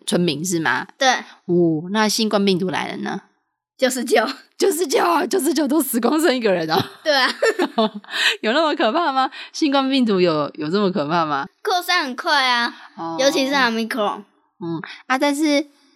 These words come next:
Speaker 1: 你确定全部都死光，只剩下一个人，还是他们只是感染了？
Speaker 2: 就感染了。
Speaker 1: 那有没有死光？<laughs> 有这么严重吗？
Speaker 2: 有一点就会死光了。
Speaker 1: 哎呦，对小朋友来说，他很可怕，是不是？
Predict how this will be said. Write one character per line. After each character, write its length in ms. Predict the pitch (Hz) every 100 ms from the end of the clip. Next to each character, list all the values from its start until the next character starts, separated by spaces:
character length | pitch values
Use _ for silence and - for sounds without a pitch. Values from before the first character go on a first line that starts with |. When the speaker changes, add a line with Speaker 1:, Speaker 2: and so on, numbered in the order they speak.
| _ _
Speaker 1:
你 100 | 185 185
确 160 | 247
定 440 | 233 220 190 214 - -
全 180 | 196
部 80 | 196
都 140 | 208 202
死 180 | 160
光， 220 | 147 170 180
只 100 | 143
剩 160 | 165
下 160 | 175 151
一 60 |
个 140 | 143 131
人， 200 | - 202
还 100 | -
是 140 | 170 -
他 80 | 214
们 100 | 220
只 80 |
是 140 | 208 180
感 280 | - 147 156
染 200 | 131 110
了？ 220 | - - _ _ _ _ _ _ -
Speaker 2:
就 140 | 269
感 300 | 269 240 233
染 280 | 269 247 175
了。 160 | 156 - 220
Speaker 1:
那 60 |
有 120 | 202
没 120 | 160 175
有 340 | 170 151 190 _ -
死 300 | - - 160
光？ 220 | - 160 226 - - 214 -
<laughs> 640 | 302 220 214 - - - -
有 100 | 180
这 100 | 220
么 80 | 208
严 180 | 170 185
重 180 | 202 175
吗？ 240 | 160 190 _ - 302
Speaker 2:
有 180 | 262
一 100 | 302
点 240 | 349 269 226
就 80 | 254
会 120 | 269
死 240 | - 190
光 300 | - 226 208
了。 80 | 208 - - -
Speaker 1:
哎 120 | 156
呦， 680 | 151 151 165 175 175 156
对 140 | 139 180
小 160 | 175
朋 100 | 147
友 60 | 170
来 340 | 165 156 135
说， 180 | 185 165
他 120 | -
很 160 | 151 151
可 180 | - -
怕， 160 | 151 143
是 60 |
不 180 | 139 135
是？ 320 | - 113 -